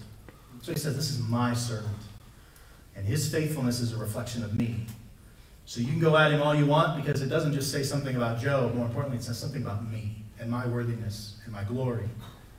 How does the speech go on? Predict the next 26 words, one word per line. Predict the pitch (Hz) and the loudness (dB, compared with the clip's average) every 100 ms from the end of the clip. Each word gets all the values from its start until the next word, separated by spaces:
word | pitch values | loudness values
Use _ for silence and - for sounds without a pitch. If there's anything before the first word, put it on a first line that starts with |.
| - - - - - - - - - - - - - - | -20 -20 -20 -20 -20 -20 -20 -20 -20 -20 -20 -20 -20 -10
That | - | -2
I | 135 151 | 2 4
am | 135 120 117 | 6 4 4
worthy | 147 170 165 | 6 6 6
of | 156 | 4
being | 147 135 123 | 2 2 0
loved | 135 139 139 139 - - - - - 120 | 2 4 2 0 -6 -14 -16 -20 -12 -6
and | |
obeyed | 117 - 139 135 127 - - | -4 0 2 4 2 -2 -6
and | 104 | -10
followed, | - 139 120 117 113 117 - - - - - - - - - | -6 -2 2 2 2 0 -4 -10 -16 -20 -20 -20 -20 -20 -8
even | 147 120 | -2 0
if | 117 | 0
they | 120 | 2
never | 120 147 143 131 | 4 4 4 2
get | 135 127 117 - - - | 2 2 2 -4 -8 -12
the | - | -6
good | 123 131 135 | -2 0 0
things | 127 117 | 2 2
they | 117 | 2
want | 113 107 - | 0 -2 -6
from | - 101 | -6 -6
me. | 101 - - - - - - - - - - | -4 -6 -10 -18 -18 -18 -10 -6 -6 -8 0
God | 127 | 2
is, | 117 - - - - - - - - - - | 2 0 -2 -6 -14 -20 -20 -20 -20 -20 -8
loves | 113 123 156 147 - - | 0 4 8 8 6 0